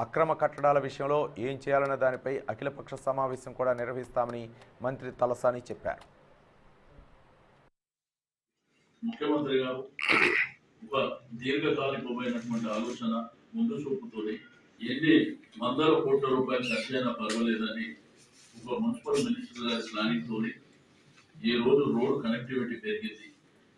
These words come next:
Speaker 2: అండర్ బ్రిడ్జ్లు వచ్చినాయి, స్టీల్ బ్రిడ్జ్లు వచ్చినాయి. రెండవది స్ట్రాటజిక్ నాలెడ్జ్ డెవలప్‌మెంట్. ఇప్పటివరకు ఎవరు ఆలోచన కూడా చేయలేదు ఇంతవరకు నాకు తెలుసు. మీరు మొన్న పడ్డప్పుడు,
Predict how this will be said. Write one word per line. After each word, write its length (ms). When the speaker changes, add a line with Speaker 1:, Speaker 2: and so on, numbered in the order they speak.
Speaker 2:
అండర్ 340
బ్రిడ్జ్లు 360
వచ్చినాయి, 400
స్టీల్ 300
బ్రిడ్జ్లు 400
వచ్చినాయి. 320
రెండవది 560
స్ట్రాటజిక్ 640
నాలెడ్జ్ 320
డెవలప్‌మెంట్. 500
ఇప్పటివరకు 520
ఎవరు 240
ఆలోచన 400
కూడా 160
చేయలేదు 280
ఇంతవరకు 420
నాకు 220
తెలుసు. 200
మీరు 200
మొన్న 180
పడ్డప్పుడు, 420